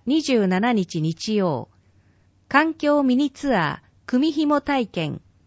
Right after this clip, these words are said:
十月二十六日土曜から二十七日日曜も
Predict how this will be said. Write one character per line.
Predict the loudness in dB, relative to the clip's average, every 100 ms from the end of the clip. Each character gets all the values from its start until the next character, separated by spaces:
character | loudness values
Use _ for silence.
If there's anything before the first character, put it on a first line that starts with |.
| _ _ _ 0
十 | 0
月 | 2 0 0
二 | -2 0
十 | 0 0
六 | 0 -2 -2
日 | -2 -4 -2
土 | 0
曜 | 2 0 -2
か | -2
ら | -2 -2 -2
二 | -2 0
十 | 2 2
七 | 2 0 0
日 | -2 -2
日 | -4 -4 -2 -2
曜 | 0 -2 -6 _ _
も | -2 -2